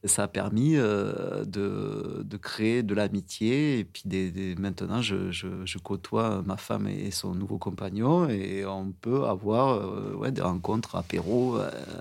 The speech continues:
avec ma compagne, et mon ex et son compagnon, euh, en étant, euh, vraiment, euh, ouais, un partage de bons moments. Les enfants le ressentent.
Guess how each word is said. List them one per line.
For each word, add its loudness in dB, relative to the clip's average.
avec -6
ma 0
compagne, 0
et -6
mon 0
ex -2
et -8
son -6
compagnon, 0
euh, -4
en -2
étant, -2
euh, 0
vraiment, 0
euh, 0
ouais, 4
un 6
partage 0
de 0
bons 2
moments. 4
Les 6
enfants 2
le 2
ressentent. 0